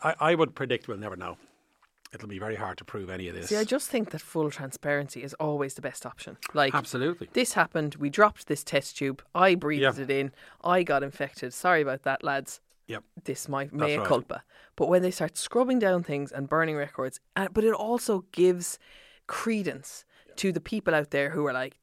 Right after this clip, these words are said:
Speaker 2: "This is a pandemic.
Speaker 1: It does.
Speaker 2: This
Speaker 1: It
Speaker 2: isn't real.
Speaker 1: stokes
Speaker 2: The
Speaker 1: that.
Speaker 2: vaccine is
Speaker 1: Yeah.
Speaker 2: a microchip." You know, and it's
Speaker 1: That's
Speaker 2: really
Speaker 1: right.
Speaker 2: hard to count, to, to,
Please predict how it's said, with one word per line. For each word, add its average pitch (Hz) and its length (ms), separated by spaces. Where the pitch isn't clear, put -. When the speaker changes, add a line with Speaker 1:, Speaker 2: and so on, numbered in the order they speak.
Speaker 2:
"This 175 240
is 147 60
a 143 80
pandemic. 135 800
Speaker 1:
It 117 140
does. 98 140
Speaker 2:
This 175 200
Speaker 1:
It 156 140
Speaker 2:
isn't 139 180
real. 139 160
Speaker 1:
stokes 143 200
Speaker 2:
The 151 80
Speaker 1:
that. 90 80
Speaker 2:
vaccine 156 500
is 139 180
Speaker 1:
Yeah. 139 60
Speaker 2:
a 139 40
microchip." 143 800
You 180 100
know, 160 220
and 165 200
it's - 140
Speaker 1:
That's 202 80
Speaker 2:
really 233 200
Speaker 1:
right. 190 80
Speaker 2:
hard 170 280
to 147 400
count, 175 500
to, - 180
to, 156 220